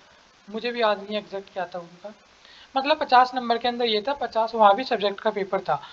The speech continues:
तो अगर हाँ, कोई, कोई बच्चा इसकी तैयारी करेगा जनरल paper की और इसके part two की, तो automatically उसकी डी ट्रिपल एस बी की तैयारी भी हो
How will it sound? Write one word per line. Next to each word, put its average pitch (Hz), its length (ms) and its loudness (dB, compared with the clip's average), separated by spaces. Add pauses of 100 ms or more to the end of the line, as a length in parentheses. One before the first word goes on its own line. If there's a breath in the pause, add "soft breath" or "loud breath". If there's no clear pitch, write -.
(200 loud breath)
तो 311 80 0
अगर 269 360 6
हाँ, 233 320 -2
कोई, 277 280 0
कोई 262 400 0
बच्चा 240 460 0 (1500 loud breath)
इसकी 262 260 -4
तैयारी 269 400 4
करेगा 214 360 0
जनरल 233 320 0
paper 226 340 -6
की 240 140 -6
और 233 120 2
इसके 240 360 -4
part 220 440 4
two 233 120 -4
की, 262 260 -2 (300 loud breath)
तो 302 80 -6
automatically 262 800 -2
उसकी 302 240 -8
डी 214 200 -10
ट्रिपल 247 300 -12
एस 226 100 -6
बी 240 120 -14
की 247 100 -14
तैयारी 233 420 -4
भी 240 80 -16
हो 247 60 -6